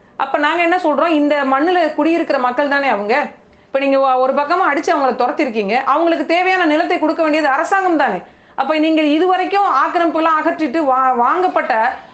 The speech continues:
புறம்போக்கு நிலங்களா இருக்கட்டும், பொது நிலங்களா இருக்கட்டும், புஞ்சை தரிசா இருக்கட்டும், அந்த நிலங்களை கிராம நத்தமா இருக்கட்டும், எத்தனை பேருக்கு நீங்க பட்டா போட்டு அவங்களுக்கு இடம் கொடுத்து குடியிருப்புகள் கொடுத்து அமைச்சு கொடுத்துருக்கீங்க? ஒரு வீட்டுல இருந்தவங்கள இழுத்து இன்னைக்கு சாலையில விட்டுருக்கீங்க, தெருவுல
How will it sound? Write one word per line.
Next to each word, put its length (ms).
புறம்போக்கு 420
நிலங்களா 320
இருக்கட்டும், 320
பொது 260
நிலங்களா 320
இருக்கட்டும், 320
புஞ்சை 320
தரிசா 300
இருக்கட்டும், 300
அந்த 240
நிலங்களை 520
கிராம 320
நத்தமா 320
இருக்கட்டும், 300
எத்தனை 360
பேருக்கு 260
நீங்க 220
பட்டா 300
போட்டு 240
அவங்களுக்கு 340
இடம் 200
கொடுத்து 280
குடியிருப்புகள் 440
கொடுத்து 220
அமைச்சு 360
கொடுத்துருக்கீங்க? 680
ஒரு 160
வீட்டுல 340
இருந்தவங்கள 320
இழுத்து 260
இன்னைக்கு 320
சாலையில 260
விட்டுருக்கீங்க, 540
தெருவுல 300